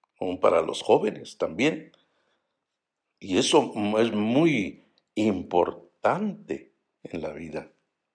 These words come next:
de cada uno de nosotros.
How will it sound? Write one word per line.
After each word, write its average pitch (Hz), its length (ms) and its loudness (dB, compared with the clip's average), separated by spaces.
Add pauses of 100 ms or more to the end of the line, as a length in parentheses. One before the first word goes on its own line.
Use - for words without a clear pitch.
(400)
de 78 560 -10 (340)
cada 82 280 2
uno 78 380 -6 (960)
de - 120 -2
nosotros. - 840 -6